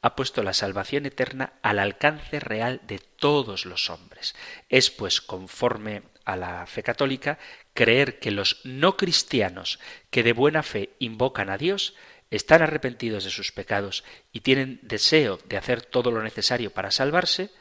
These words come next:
cumpliendo la ley natural e ignorando inculpablemente la verdadera Iglesia, quedan justificados por el bautismo de deseo.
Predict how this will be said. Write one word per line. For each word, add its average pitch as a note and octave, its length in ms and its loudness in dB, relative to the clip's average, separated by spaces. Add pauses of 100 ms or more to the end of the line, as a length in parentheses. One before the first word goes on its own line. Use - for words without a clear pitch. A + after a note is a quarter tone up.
(180)
cumpliendo G2+ 840 -8
la F#2+ 160 -2
ley G#2+ 320 -2
natural G2+ 760 -2 (720)
e D3 220 10
ignorando D3 840 0
inculpablemente C3+ 1700 2
la F#2+ 160 -4
verdadera G2 400 -2
Iglesia, D#3+ 500 0 (460)
quedan C#3+ 260 6
justificados A#2+ 800 -6
por G#2+ 240 -6
el C3 300 -6
bautismo A#2 880 -4
de - 380 -8
deseo. - 540 -4